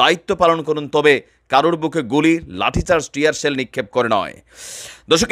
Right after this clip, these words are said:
এই মুহূর্তে রাজধানীতে সব ধরনের সভা, সমাবেশ, মিছিল নিষিদ্ধ করেছে ডিএমপি, কিন্তু এগুলাকে কেউ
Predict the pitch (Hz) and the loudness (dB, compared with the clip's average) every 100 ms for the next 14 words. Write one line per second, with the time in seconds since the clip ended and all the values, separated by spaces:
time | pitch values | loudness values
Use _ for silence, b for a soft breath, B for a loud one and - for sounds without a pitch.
0 | 220 233 254 196 117 127 160 202 208 214 | 4 4 0 0 0 0 0 -2 -4 -6
1 | - - 202 208 175 160 202 196 101 - | -6 -2 -2 -4 -6 -2 0 0 -4 -10
2 | - 165 180 202 208 - 160 151 165 180 | -6 -4 -4 -2 -2 -2 0 2 4 2
3 | - 92 87 151 - 202 110 - 98 117 | 0 -8 -4 -4 -4 -4 -6 -8 -8 -6
4 | 143 190 156 151 139 123 151 202 277 b | -4 -6 -2 0 0 -2 0 -2 -2 b
5 | b 92 135 185 147 131 160 190 190 196 | b -4 0 0 -2 -4 -4 -4 -4 -2
6 | 214 208 190 | -2 -4 -4